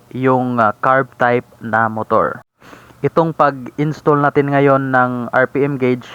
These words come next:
ay itong, ah, pamaraan na ito ay para lang sa mga dekarburador na motor. Alright, so dito sa ating, eh, R P M gauge ay mayroon siyang, ah, limang wire.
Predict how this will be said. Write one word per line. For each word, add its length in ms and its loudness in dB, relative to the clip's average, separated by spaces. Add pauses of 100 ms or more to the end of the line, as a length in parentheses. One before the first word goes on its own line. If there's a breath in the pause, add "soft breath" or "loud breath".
(220)
ay 400 2 (720 loud breath)
itong, 400 0
ah, 160 4
pamaraan 640 2
na 80 4
ito 240 2
ay 400 4 (160)
para 240 4
lang 320 2
sa 240 0
mga 720 0
dekarburador 880 2
na 240 0
motor. 480 0 (1300)
Alright, 400 2
so 240 0
dito 400 2
sa 320 2
ating, 480 -2
eh, 400 0 (240)
R 240 2
P 160 0
M 160 -2
gauge 320 2 (240)
ay 480 2 (160)
mayroon 400 2
siyang, 400 0
ah, 160 2
limang 480 0
wire. 400 2